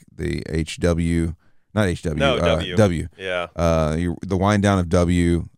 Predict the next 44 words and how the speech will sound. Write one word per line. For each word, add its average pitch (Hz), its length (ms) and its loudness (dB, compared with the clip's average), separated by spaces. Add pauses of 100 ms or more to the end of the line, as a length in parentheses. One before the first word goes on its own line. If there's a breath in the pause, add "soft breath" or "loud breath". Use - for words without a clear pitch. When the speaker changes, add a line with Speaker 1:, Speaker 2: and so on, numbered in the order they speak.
(100)
Speaker 1:
Um, 76 400 -4
I 80 80 -2
mean, 80 320 -2
the 82 120 -4
biggest 85 380 -2
news 85 440 -4
in 85 160 -8
politics 85 640 -6
around 90 380 2
that 82 180 -4
time 78 340 -4
was, 76 300 -8 (540 soft breath)
um, 80 460 -10
and 90 100 -6
that 95 140 -2
wasn't 85 260 0
even 80 200 2
for, 78 560 -2 (1300)
was 90 100 -4
that 95 80 4
in 87 80 -2
two 95 120 -4
thousand 92 280 0
six - 260 -2
that 110 60 2
Obama 107 400 2
went 120 200 2
in? 131 160 0
No. 80 280 -4
Speaker 2:
No, 104 200 -6
he 110 100 -6
didn't 139 160 -4
go 110 140 -4
until 98 180 -10
two 107 140 -14
thousand 92 320 -4
eight. 95 300 -6
Speaker 1:
Two 110 100 -6
thousand 90 300 2
eight. 90 180 0
Speaker 2:
Because - 200 -14
Speaker 1:
So 95 60 2
Speaker 2:
he 87 60 4
was - 240 0